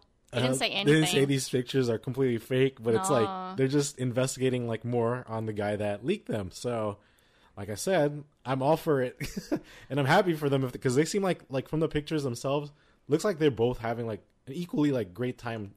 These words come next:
Speaker 2: with each other.
Speaker 1: I did see an article, though, I think it was on All K-Pop, that they were saying that, like, the person that was leaking it, he was saying that they were edited.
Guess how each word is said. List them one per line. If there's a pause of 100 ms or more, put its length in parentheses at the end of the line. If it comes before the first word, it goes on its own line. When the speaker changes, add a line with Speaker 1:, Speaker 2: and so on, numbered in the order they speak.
(160)
Speaker 2:
with
each
other.
Speaker 1:
I
did
see
an
article,
though,
I
think
it
was
on
All
K-Pop, (180)
that
they
were
saying
that, (260)
like,
the
person
that
was
leaking
it,
he
was
saying (460)
that (100)
they
were
edited.